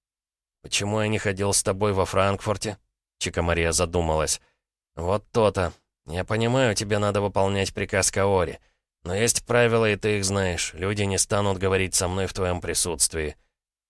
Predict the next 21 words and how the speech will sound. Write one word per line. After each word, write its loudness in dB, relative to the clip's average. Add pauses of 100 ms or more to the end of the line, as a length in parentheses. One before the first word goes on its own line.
(180)
«И -2
балалайку 2
ты 0
вынешь», 0 (100)
заметила -2
девушка. -4 (460)
«Разумеется. 0 (520)
Не 2
думаю, 4
что 0
Мамбу 2
это 0
понравится». 0 (720)
«Она -4
знала, 4
на 0
что 0
идет», -2 (220)
пожал 0
плечами -2
Дорадо. 0